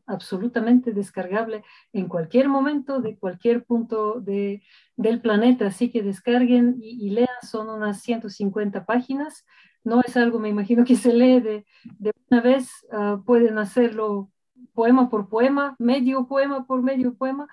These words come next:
pero sí, ahí está y, y se puede descargar, compartir, leer, etcétera. Así que ahí en los agradecimientos están, ah, todos ellos, ¿no?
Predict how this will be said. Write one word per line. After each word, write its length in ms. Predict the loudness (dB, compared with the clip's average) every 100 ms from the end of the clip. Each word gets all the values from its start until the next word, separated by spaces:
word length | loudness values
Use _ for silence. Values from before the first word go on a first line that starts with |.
| _ _ 0
pero 200 | 2 2
sí, 280 | -4 -12 -8
ahí 240 | 0 0 2
está 480 | -2 0 0 0
y, 260 | -4 -8 -8
y 60 | -6
se 140 | -6
puede 320 | 0 2 2
descargar, 640 | -2 -6 -10 -4 0 0 0
compartir, 640 | -6 -4 -6 0 0 0
leer, 560 | -4 -6 -2 -2 -2 -6
etcétera. 580 | -10 -8 -6 -6 -8 -12 -16 -20 _
Así 260 | -6 -2 0
que 80 | 2
ahí 220 | 2 2
en 100 | 2
los 180 | 2 2
agradecimientos 840 | -2 -4 -6 2 2 4 0 -6
están, 600 | -10 -6 -4 -4 -8 -10
ah, 320 | -4 -2 -4 -4
todos 340 | -4 -4 -4
ellos, 360 | -4 -4 -6 -6
¿no? 200 | -8